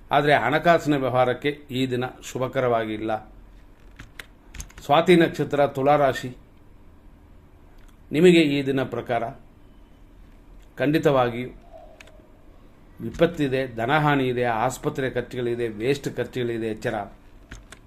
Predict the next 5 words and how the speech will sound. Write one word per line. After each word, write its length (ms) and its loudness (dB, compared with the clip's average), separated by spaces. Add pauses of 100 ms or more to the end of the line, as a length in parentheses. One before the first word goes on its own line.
(1200)
ವಿಶಾಖ 360 4
ನಕ್ಷತ್ರ 500 0
ತುಳಾ 300 4
ರಾಶಿ, 380 0 (1000)
ಸಂಪತ್ತಿದೆ, 880 -4